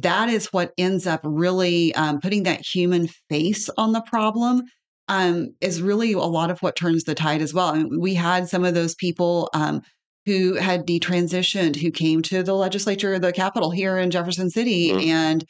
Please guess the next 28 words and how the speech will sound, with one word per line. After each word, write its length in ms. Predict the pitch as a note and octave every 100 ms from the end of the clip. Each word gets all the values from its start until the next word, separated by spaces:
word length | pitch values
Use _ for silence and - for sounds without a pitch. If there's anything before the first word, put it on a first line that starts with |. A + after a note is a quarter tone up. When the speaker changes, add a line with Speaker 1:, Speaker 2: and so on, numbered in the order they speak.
| _ _
Speaker 1:
you 100 | G3+
know, 140 | F#3+ F#3+ -
told 240 | F3+ E3+
their 100 | G3+
story 600 | G3+ G#3+ A3 F#3+ C#3+ C3+
to 140 | - F3
the 80 | F3
legislature. 840 | D#3+ E3+ - - - - - A#2+
Speaker 2:
Mm-hmm. 300 | F#2+ F#2 F#2+ F#2 _
Speaker 1:
And 680 | F3+ E3 D#3 D#3 D3+ - - -
those, 460 | D3+ F3+ F#3+ F#3
those 240 | - F3+ F3+
things 320 | A3 G#3+ F3
make 320 | F3+ G3+ -
a 60 | F3
big 240 | G3+ F#3+
difference, 440 | F3+ F#3+ - - D#3
and 280 | D3 C#3+
your 200 | C#3 E3+
feelings 580 | F3 F3+ F#3+ F#3+ F3+ E3
care 400 | - D#3+ D3 - _ -
Speaker 2:
Right. 140 | G2+ F#2
Speaker 1:
about 140 | G#2
the 120 | -
facts. 300 | D2+ _ - _ _ _ _ A2+
Speaker 2:
Um, 320 | A#2+ A#2+ A2+
for, 440 | - C3 A2+ A2
uh, 320 | G#2+ G2+ G2